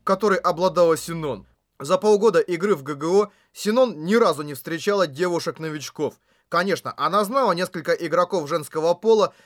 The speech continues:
но все они были опытнее Синон, ветераны. На стрельбу друг в друга они бы тратили больше времени, чем на разговоры. И вот Синон увидела черноволосую девушку,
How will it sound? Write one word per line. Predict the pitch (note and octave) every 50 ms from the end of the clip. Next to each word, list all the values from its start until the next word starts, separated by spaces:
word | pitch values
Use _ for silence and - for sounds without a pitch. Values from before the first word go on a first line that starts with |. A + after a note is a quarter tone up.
| _ -
но | D#3 F3+ A3
все | G3+ - D4+ D4
они | C4 A#3+ A#3
были | F#3+ A3 A3 G#3+ - - -
опытнее | A3+ G#3+ G#3 E3+ D#3 - D3 C#3+ C#3+ C3
Синон, | B2 - D#3+ D#3+ D3+ D3 C#3 A#2 G2+ - _ _ _ -
ветераны. | C3+ D3 F3+ G3 G3+ G#3+ G#3+ F#3+ E3+ D3 B2+ G#2 D#2 _ _ _ _ _ _ -
На | D3 F#3 G3+
стрельбу | G3+ - A3+ A#3+ A#3 G#3+ G3+ C4 C4
друг | F#3 G3+ G#3+ G#3 D#3
в | D#3+
друга | D3+ F3+ G#3+ B3 G3+ F#3+ D#3+
они | - - F3 G#3 A#3+ C4+
бы | A3+ G3+ G#3+
тратили | G#3+ A#3+ A#3+ B3 - A3 F#3+ F#3+
больше | E3+ F3+ A3 G#3 F3+ - F#3 E3+
времени, | F3 G#3+ A3+ G#3 G3+ F#3+ F3+
чем | D3 - F#3 E3
на | E3 E3
разговоры. | D#3+ D3+ C#3+ C3+ E3 D#3+ D#3+ D#3+ D3+ D#3 D3+ D3 A#2 - - _ _ _ _ _ -
И | - E3 F3+
вот | F#3+ A#3 B3+ A#3 A#3+
Синон | - F#3 F#3+ G3+ A3+ A#3 G#3 -
увидела | F#3 G3 G#3+ C#4+ B3+ A3+ A3 G3 F3
черноволосую | - - B3+ C4 B3 A#3+ A3 A#3 B3 B3+ C4+ B3 - - E3+ D#3+ D3
девушку, | C#3+ E3+ A#3+ B3+ A#3+ G#3+ - - - G3+ F3+ -